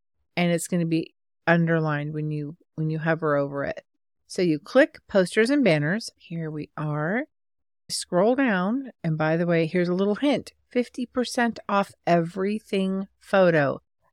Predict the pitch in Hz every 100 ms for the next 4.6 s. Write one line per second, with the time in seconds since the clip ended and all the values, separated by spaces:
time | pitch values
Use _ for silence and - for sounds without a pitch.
0 | - 175 175 202 - 196 170 170 - 180
1 | 240 247 - 160 151 170 226 - 147 -
2 | 247 247 175 160 - - - _ 202 175
3 | - 185 185 208 196 180 175 - - 160
4 | 165 - 135 107 165 -